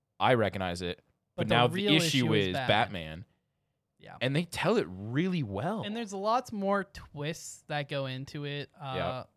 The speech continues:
Speaker 2: without spoiling things, the Harley Quinn thing is
Speaker 1: Harley
Speaker 2: one of,
Speaker 1: Quinn.
Speaker 2: I thought that that was one of my favorites too.
Speaker 1: I thought it was
Speaker 2: Where it's
Speaker 1: unique.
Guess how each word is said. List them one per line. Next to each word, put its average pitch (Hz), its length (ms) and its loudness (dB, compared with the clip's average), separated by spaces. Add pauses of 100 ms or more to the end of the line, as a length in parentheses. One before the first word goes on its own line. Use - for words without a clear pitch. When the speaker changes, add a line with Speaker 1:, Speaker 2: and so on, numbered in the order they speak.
(260)
Speaker 2:
without 151 280 -6
spoiling 139 280 -8
things, 151 180 -10
the 139 120 -4
Harley 139 300 -6
Quinn 131 320 -8
thing 139 200 -8
is 131 140 -10
Speaker 1:
Harley 110 180 0
Speaker 2:
one - 60 -6
of, - 20 -10
Speaker 1:
Quinn. 113 260 0
Speaker 2:
I 175 120 0
thought 254 200 2
that 196 120 0
that 165 220 2
was 151 580 -6
one 165 220 -2
of 151 60 -2
my 143 120 -4
favorites 147 680 -8
too. - 220 -10
Speaker 1:
I - 20 -6
thought 143 160 8
it - 20 6
was 113 120 2
Speaker 2:
Where 107 80 0
it's 113 60 0
Speaker 1:
unique. - 320 -6